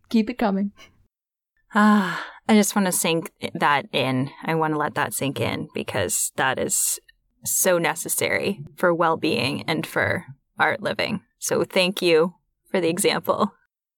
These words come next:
Speaker 1: My pleasure. And thank you, Artist Way, for clearly giving me some momentum right now that's attracting the right people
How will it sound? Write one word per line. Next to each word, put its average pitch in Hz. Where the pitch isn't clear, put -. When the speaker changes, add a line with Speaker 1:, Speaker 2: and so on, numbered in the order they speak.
Speaker 1:
My 220
pleasure. 175
And 165
thank 202
you, 233
Artist 214
Way, 185
for 185
clearly 185
giving 160
me 160
some 151
momentum 160
right 196
now 170
that's 175
attracting 165
the 170
right 160
people 202